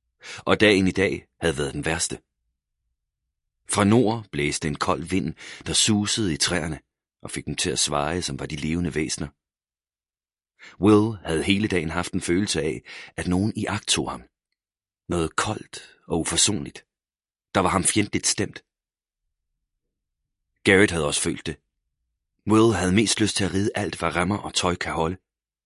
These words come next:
for at komme i sikkerhed bag muren, men det kunne man ikke sige til den øverstkommanderende. Især ikke en øverstkommanderende som denne. Sir Waymar Royce var yngste søn i en gammel slægt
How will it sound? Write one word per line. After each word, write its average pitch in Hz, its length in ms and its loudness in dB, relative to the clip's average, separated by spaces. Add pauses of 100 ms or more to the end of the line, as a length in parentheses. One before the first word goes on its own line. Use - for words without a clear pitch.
for 87 80 -2
at 82 60 -4
komme 87 160 0
i 85 40 -2
sikkerhed 98 320 -2
bag 85 200 -2
muren, 85 360 -2 (840)
men 80 200 -8
det 80 120 -10
kunne 62 120 -12
man 69 80 -10
ikke 69 140 -6
sige 80 140 -4
til - 160 -4
den 73 100 -4
øverstkommanderende. 69 680 -8 (1300)
Især 113 300 4
ikke 104 240 4
en 92 160 2
øverstkommanderende 78 720 -2
som 76 140 -4
denne. 87 240 -2 (1700)
Sir 113 180 2
Waymar 120 420 6
Royce 117 400 4
var 85 120 -2
yngste 98 340 -2
søn 92 260 2
i - 80 -8
en 85 160 -6
gammel 95 280 -4
slægt - 520 -6